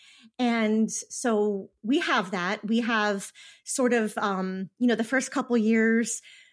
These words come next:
I, I wrote, uh, emails, but now we sort of reuse the same, like, templated ones. Um, so that kind of changes each year. But so we have our,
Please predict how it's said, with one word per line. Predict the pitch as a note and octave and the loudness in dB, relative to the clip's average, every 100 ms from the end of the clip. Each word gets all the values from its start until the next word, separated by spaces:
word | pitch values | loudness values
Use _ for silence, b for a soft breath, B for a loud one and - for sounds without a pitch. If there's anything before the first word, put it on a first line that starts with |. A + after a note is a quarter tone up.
| B B - | B B -2
I, | A3 | 0
I | A3 | 2
wrote, | G#3 A#3 A3+ | 2 2 0
uh, | A3+ - | -4 0
emails, | A#3 A#3 A3+ A3+ - | 2 4 2 0 -4
but | A3+ | 0
now | A3 A3 | 2 4
we | A3+ | 0
sort | A3+ A#3 | 0 -2
of | G#3 G#3+ | -2 -2
reuse | A#3 G#3+ A3+ A3 | 0 2 0 0
the | |
same, | A3 A#3+ A3 A3 A3 | -6 -2 0 2 0
like, | F#3+ F3+ _ | 0 -6 _
templated | - A#3+ A3+ A#3 A3 | -4 -4 0 -2 -2
ones. | F#3+ F#3+ A3 A3+ A#3+ A3+ - - | -4 -2 2 2 2 0 -8 -8
Um, | G#3+ F#3+ F#3 F#3 E3 - | -6 -4 -6 -10 -12 -12
so | - | -6
that | G#3+ - | -6 -4
kind | B3 G#3 | -2 -2
of | |
changes | G#3 G#3+ G#3+ A#3 | -2 -2 0 0
each | A#3+ A3+ B3 | -2 -4 -2
year. | A3+ | -2
But | G#3 G3 | -2 -6
so | - G#3 | -6 -2
we | A3 | 0
have | A3+ G3 | 0 -2
our, | G3 F#3+ | -2 -2